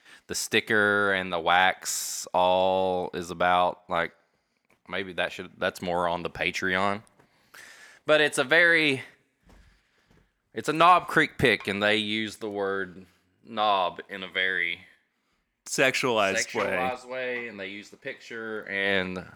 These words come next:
Speaker 1: there's white, white wax on top of this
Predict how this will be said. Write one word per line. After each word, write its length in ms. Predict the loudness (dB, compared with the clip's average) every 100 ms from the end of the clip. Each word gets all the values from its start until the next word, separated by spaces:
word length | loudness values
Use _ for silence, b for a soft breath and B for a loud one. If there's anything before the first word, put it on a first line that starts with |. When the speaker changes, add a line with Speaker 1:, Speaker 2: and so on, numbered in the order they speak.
| _ b b b b b b _ _ -2
Speaker 1:
there's 200 | 2 2
white, 280 | 6 6 6 0 -20 -20 -2
white 360 | 4 4 2
wax 420 | -2 -2 -4 -10 -8
on 180 | -8
top 240 | -6 -8 -8
of 100 | -20
this 380 | -20 -20 -20 -20